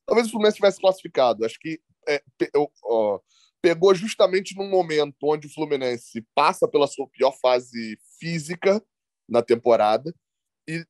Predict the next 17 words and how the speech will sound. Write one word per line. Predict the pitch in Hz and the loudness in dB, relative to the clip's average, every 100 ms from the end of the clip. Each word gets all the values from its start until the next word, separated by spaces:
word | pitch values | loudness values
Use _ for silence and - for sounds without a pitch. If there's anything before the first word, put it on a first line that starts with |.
| - | 0
é, | 131 113 107 92 | 2 4 2 -2
e | 113 | 0
aí | 120 127 | 2 0
a | 127 | -4
gente | 120 113 | -10 -8
vê | 110 | -2
o | 113 | -2
desfalque, | 110 - - 143 170 104 | -2 -8 0 0 0 -4
né, | 104 | -14
como | 104 - | -14 -12
foi | 110 | -10
o | 110 | -4
caso | 110 107 101 92 _ _ _ _ _ _ _ _ | 0 0 -2 -16 _ _ _ _ _ _ _ _
dos | 95 107 | -14 -8
que | - | 0
entraram | 117 107 110 107 92 98 | 0 2 2 2 -2 -6
também, | 101 98 95 90 | -10 -6 -6 -8